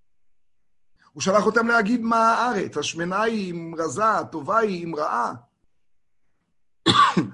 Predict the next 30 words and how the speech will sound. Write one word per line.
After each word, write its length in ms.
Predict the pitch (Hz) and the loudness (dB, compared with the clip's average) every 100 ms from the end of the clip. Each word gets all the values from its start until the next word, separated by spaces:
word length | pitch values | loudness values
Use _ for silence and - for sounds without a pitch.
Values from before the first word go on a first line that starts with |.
| - - | -12 0
ומה 200 | 196 226 | 2 4
זה 120 | 226 | 2
סתור 380 | - - 254 247 | -4 -2 -2 2
בן 180 | 233 240 | 2 2
מיכאל 540 | 226 190 202 220 226 - - - | 2 2 4 4 2 -2 -10 -6
שהסתיר 880 | - 196 165 - - - 269 285 262 | -2 0 -2 -4 -8 -4 -2 -2 -2
דבריו 400 | 233 247 226 214 175 | 2 2 4 2 0
של 200 | - 190 | -2 -2
הקדוש 400 | 190 185 190 131 | -2 0 0 0
ברוך 240 | 180 165 | -2 -2
הוא, 180 | 147 175 | 0 0
שסתר 720 | - 120 - 170 - 214 233 196 | 0 -2 -4 -4 -2 0 0 0
והכחיש? 920 | 185 160 - - 254 226 - - - _ _ _ _ _ _ _ _ _ _ | -2 -4 -6 -4 -2 -2 -2 -4 -8 _ _ _ _ _ _ _ _ _ _
הוא 120 | 185 | -2
נשלח 280 | 220 233 254 | 0 2 4
להגיד 260 | 247 254 262 | 4 2 2
מה 160 | 254 | 2
המצב. 500 | 254 254 254 269 262 220 113 - _ _ _ _ _ - | 2 0 0 0 0 -4 -10 -16 _ _ _ _ _ -8
ואתם 360 | 147 120 190 240 | -6 -2 -2 2
באמת 380 | 240 214 240 | 2 2 -2
רואים 320 | 226 226 240 240 | 2 2 2 0
את 40 | |
השם 280 | 208 202 214 | 0 0 0
מיכאל, 320 | 240 - 180 | 0 0 0
מיכאל 280 | 220 202 202 | 0 -2 -2
זה 80 | 202 | -2
שם 180 | 220 214 | -2 -2
כל 100 | 185 | -4
כך 200 | 190 202 | -4 -4
יפה, 360 | 165 - - | -6 -6 -4